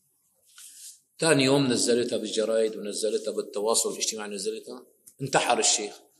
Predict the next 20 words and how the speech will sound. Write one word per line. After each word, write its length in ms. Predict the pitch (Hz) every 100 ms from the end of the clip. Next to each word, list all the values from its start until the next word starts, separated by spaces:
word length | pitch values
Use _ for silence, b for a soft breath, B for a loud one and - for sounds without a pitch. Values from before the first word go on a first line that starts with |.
| _ -
يعني، 360 | 131 120 131 131 - -
لسه 280 | 139 139 -
عمل 460 | 123 127 143 160 143
شغلة 420 | 165 147 151 151
أشد 260 | - 156 127
ما 160 | 135
أنه 160 | 131 127
يكون 280 | 123 123 117
إيش، 240 | 120 120
اشتهى 420 | 110 131 120 107
امرأة. 400 | 101 98 98 - _ _ _ _ _ _ _ _ _ _ _
لأنه 320 | 127 185 185
تلاميذ 640 | 175 180 165 165 190 175 151
ومدارس 540 | 143 131 156 156 -
شرعية 540 | 139 123 151 143 139
وأصولي 880 | 131 139 135 123 123 - 147 143 135
ودولة 440 | 120 131 139 127
وكذا، 360 | 120 135 123 127
إي 140 | -
نعم. 340 | 120 - -